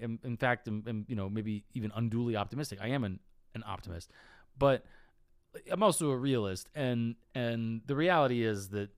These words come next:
this, this society, like, it just, it structurally doesn't allow for the kinds of, um, excellence and individual achievement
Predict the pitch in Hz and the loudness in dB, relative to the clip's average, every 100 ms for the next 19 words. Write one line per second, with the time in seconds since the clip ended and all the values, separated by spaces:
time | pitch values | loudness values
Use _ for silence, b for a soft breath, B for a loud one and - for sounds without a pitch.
0 | - 110 101 104 120 120 - 123 127 127 | -6 -4 -4 -4 -6 -4 -2 0 2 2
1 | 110 101 90 _ - - - - - 110 | 0 -2 -4 _ -20 -20 -20 -20 -4 -4
2 | 101 - _ _ _ _ 131 151 147 - | -4 -16 _ _ _ _ -8 -6 -6 -8
3 | 131 - 202 202 190 156 143 131 113 104 | -8 2 2 4 4 4 2 2 -2 0
4 | 104 113 127 131 - 135 127 127 123 117 | 2 4 2 0 -4 0 4 4 0 -2
5 | 120 120 120 117 - 120 110 107 98 117 | -2 0 0 -2 -4 -2 -2 -2 -6 -6
6 | 104 98 98 92 - - - - - - | -4 -2 -4 -6 -10 -20 -20 -20 -20 -20
7 | - - - b b b b 135 - 135 | -20 -20 -20 b b b b -2 0 -2
8 | 131 120 117 117 117 117 104 - 120 117 | 0 0 0 -2 -2 -2 -2 -2 -2 0
9 | 120 117 | 0 0